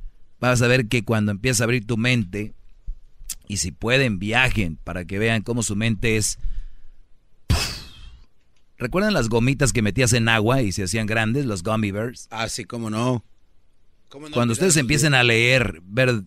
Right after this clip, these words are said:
Speaker 1: ver cosas interesantes, viajen. Y no so-, y no solamente viajar a otro país, o-, de una ciudad a otra. Le, empiezan a abrir su mente y van a decir, "¿Cómo?".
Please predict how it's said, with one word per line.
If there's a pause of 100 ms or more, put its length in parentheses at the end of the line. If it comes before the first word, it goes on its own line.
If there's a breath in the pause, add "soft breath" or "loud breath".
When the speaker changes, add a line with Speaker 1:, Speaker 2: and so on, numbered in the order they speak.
Speaker 1:
ver
cosas
interesantes,
viajen. (1500)
Y
no
so-,
y
no
solamente
viajar (800)
a
otro
país,
o-, (600)
de
una
ciudad
a
otra. (1700)
Le,
empiezan
a
abrir
su
mente
y
van
a
decir,
"¿Cómo?".